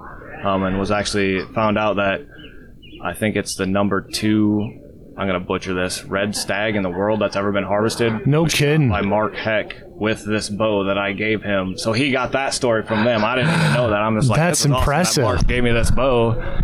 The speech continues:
Speaker 1: you know, and we, we put an H H A site on it, of course, you know, and got him everything I could to get him out the door.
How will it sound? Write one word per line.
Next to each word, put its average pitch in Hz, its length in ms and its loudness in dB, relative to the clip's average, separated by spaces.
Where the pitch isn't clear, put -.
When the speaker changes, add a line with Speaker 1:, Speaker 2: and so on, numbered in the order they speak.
Speaker 1:
you 107 80 4
know, 110 240 4
and 110 80 2
we, 104 120 2
we 101 160 4
put 101 260 4
an 101 100 2
H 101 220 0
H 104 180 0
A 101 140 2
site 101 260 2
on 98 220 2
it, 95 40 2
of 95 100 4
course, 104 520 2
you 101 120 0
know, 98 260 4
and 95 340 0
got 101 200 0
him 101 280 2
everything 101 400 2
I 98 120 0
could 107 320 0
to 95 80 2
get 104 200 0
him 98 160 2
out 101 220 0
the 92 80 0
door. 101 560 2